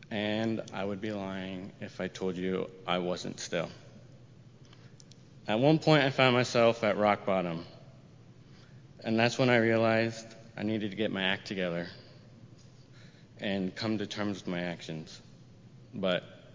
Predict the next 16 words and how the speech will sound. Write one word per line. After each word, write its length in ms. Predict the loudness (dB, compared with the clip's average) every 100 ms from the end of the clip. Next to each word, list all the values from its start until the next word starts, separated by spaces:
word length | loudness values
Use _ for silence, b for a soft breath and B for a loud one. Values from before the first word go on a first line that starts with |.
| -6
that 180 | -6 -4
didn't 180 | -4
come 140 | -4 -4
instantly. 500 | -4 -6 -6 -6 -8 -10 -20 -20 -20 -20 -20 -20 -20 -20 -20 -20 -8
After 460 | -2 -2 -2 0 2
months 320 | 2 0 -2
of 100 | -4
despair, 600 | -4 -6 -2 -2 -2 -4 -8 -18 -8
loneliness, 800 | -4 -2 0 0 -2 -4 -10 -16 -12
and 140 | -10
complete 460 | -8 -8 -4 -4 -4
agony, 540 | -4 -4 -2 -4 -6 -10 b b b b b b -16 -4
there 120 | 0
was 140 | 0
a 40 | 0
day 340 | 2 2 0